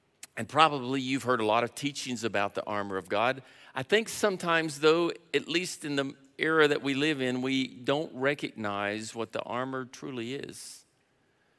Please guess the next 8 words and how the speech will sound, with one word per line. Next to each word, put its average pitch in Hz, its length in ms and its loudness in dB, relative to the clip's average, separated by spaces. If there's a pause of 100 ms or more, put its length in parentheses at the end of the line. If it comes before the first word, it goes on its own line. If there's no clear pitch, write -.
(520)
Because 156 360 4
it 156 120 0
starts - 680 2
with 156 200 0
the 151 80 4
belt 147 340 4
of 131 120 -8
truth. - 600 -4